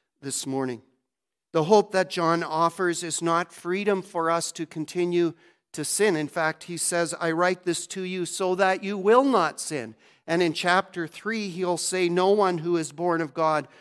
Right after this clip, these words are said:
will continue in sin." They cannot go on sinning because they have not been born of God. And so John's hope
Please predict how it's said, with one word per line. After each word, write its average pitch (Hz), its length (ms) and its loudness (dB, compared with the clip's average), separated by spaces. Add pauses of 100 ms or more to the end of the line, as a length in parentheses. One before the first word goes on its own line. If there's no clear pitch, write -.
(200)
will 165 160 2
continue 156 600 -4
in 139 260 -8
sin." 143 420 -4 (240)
They 170 140 0
cannot 196 560 2
go 196 240 2
on 156 240 0
sinning 147 480 -4
because 151 480 -6 (240)
they 160 160 -2
have 165 220 -4
not 180 340 2
been 165 160 -2
born 156 320 -4
of 139 160 -8
God. 147 320 0
And 135 140 -6
so 160 260 -4 (420)
John's 190 420 4
hope 220 500 2